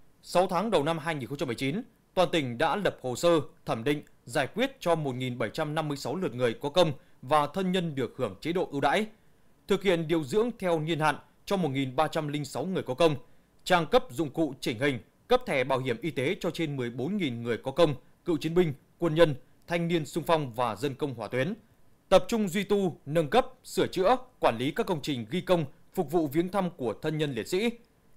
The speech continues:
hoàn thành việc quét thông tin liệt sĩ, đưa mười bảy nghĩa trang liệt sĩ tỉnh Lào Cai vào hoạt động trên cổng thông tin điện tử về liệt sĩ quốc gia, thuận lợi cho các cơ quan,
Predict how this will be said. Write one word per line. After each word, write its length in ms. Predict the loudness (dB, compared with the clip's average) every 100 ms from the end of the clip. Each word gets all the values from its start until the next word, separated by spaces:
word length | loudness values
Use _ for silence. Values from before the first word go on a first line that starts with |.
| 2
hoàn 140 | 2
thành 280 | 2 -2 0
việc 260 | 0 0
quét 240 | 2 0 0
thông 120 | -4
tin 200 | -2 -2
liệt 160 | -2 0
sĩ, 240 | 0 -2 -6 -16 -8
đưa 200 | 2 2
mười 160 | 4
bảy 180 | 4 4
nghĩa 200 | 2 -2
trang 240 | 0 0 0
liệt 140 | -4
sĩ 180 | -6 -6
tỉnh 240 | -6 -6
Lào 100 | -4
Cai 260 | 0 0 0 -4 -12
vào 240 | 0 2 2
hoạt 200 | 0 0
động 180 | 0 0
trên 180 | -4 -4
cổng 120 | -6 -6
thông 120 | -4
tin 200 | -4 -2
điện 140 | -4
tử 280 | -2 -2 -4 -4
về 140 | -4
liệt 180 | -4 -6
sĩ 160 | -6 -6
quốc 140 | 2
gia, 220 | 6 6 4 -10 _ _ -4
thuận 180 | 0 4
lợi 200 | 4 4
cho 100 | 0
các 140 | -4 -2
cơ 80 | 0
quan, 320 | 2 2